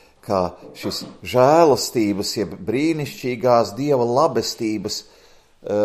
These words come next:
dāvinājums Kristū Jēzu ir tas, kas šim mieram nepieciešams. Tāpēc pa priekšu nāk: "Žēlastība un miers jums no Dieva", un atgādinājums: "Mūsu Tēva un no Kunga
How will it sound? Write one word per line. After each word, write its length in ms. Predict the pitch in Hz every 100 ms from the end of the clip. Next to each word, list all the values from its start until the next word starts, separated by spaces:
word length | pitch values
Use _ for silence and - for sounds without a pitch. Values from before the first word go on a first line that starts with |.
| 104 98 - 98 101
dāvinājums 800 | 147 139 120 113 107 101 98 -
Kristū 480 | 113 117 - 107
Jēzu 600 | 95 107 131 127 107 87 - - -
ir 80 | 101
tas, 300 | - 123 123
kas 160 | -
šim 180 | - 101
mieram 320 | 95 95 90
nepieciešams. 640 | 95 101 95 85 98 85 92
Tāpēc 220 | 120 107
pa 60 | 110
priekšu 360 | - 113 90 107
nāk: 200 | 90 85
"Žēlastība 840 | 117 143 156 143 - 147 120 110 - - -
un 160 | 101 104
miers 380 | 110 98 -
jums 260 | 107 90 -
no 160 | 98 87
Dieva", 520 | 113 135 156 151 160 160 - _ _ _ _ _
un 100 | 95
atgādinājums: 600 | 98 95 98 90 90 87 - _ -
"Mūsu 500 | 110 135 135 - 127
Tēva 540 | 127 113 107 92 76 - _ _ _ _ -
un 180 | 104 98
no 140 | 87
Kunga 600 | - - 127 156 151 143